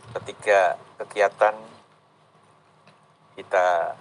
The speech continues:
akan sudahi bersama dengan senantiasa kita bersyukur,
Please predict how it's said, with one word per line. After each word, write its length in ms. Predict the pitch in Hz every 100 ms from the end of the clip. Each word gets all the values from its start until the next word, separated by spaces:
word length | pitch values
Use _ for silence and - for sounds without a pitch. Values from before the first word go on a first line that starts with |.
| - _ _ -
akan 240 | 95 202 -
sudahi 720 | 117 107 104 104 107 107 104
bersama 480 | 104 104 107 107 110 - - _ _ _ _ _ _ _
dengan 320 | - 92 95 92
senantiasa 800 | - 101 98 98 92 - 98 95
kita 560 | 92 - 90 87 87 82 - _ _ _ _ _ _ _ _ _ _ _ _ _ _ - _
bersyukur, 640 | 110 - 131 127 123 -